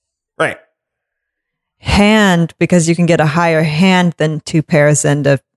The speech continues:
Speaker 2: or a, a pair and something,
Speaker 1: Yes,
Speaker 2: whatever else.
Speaker 1: exactly. And so there's a, I think there's a back and forth between that. One player might be trying to get the h-, best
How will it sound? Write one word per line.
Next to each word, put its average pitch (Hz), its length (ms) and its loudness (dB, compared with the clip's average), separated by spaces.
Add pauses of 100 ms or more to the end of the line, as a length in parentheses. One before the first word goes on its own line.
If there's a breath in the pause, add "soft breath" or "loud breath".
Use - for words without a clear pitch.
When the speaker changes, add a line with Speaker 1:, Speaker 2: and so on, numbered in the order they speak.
Speaker 2:
or 160 120 2
a, 131 160 0 (120)
a 160 40 -2
pair 151 440 2 (120)
and 135 260 -2
something, - 480 -6
Speaker 1:
Yes, - 80 -4
Speaker 2:
whatever 151 280 0
else. 113 180 0
Speaker 1:
exactly. 117 440 -6
And 123 140 -6
so 135 140 -2
there's 123 200 -2
a, 107 160 -2
I 113 80 -4
think 123 180 -12
there's 120 140 -8
a 110 60 -12
back 113 240 -4
and 107 80 -16
forth 120 240 -8
between 95 260 -20
that. 95 180 -20
One 123 200 -8
player 117 260 -2
might 110 200 -4
be 104 80 -14
trying 110 260 -6
to 104 60 -10
get 104 180 -10
the 95 120 -10
h-, 107 100 -18
best 113 260 -4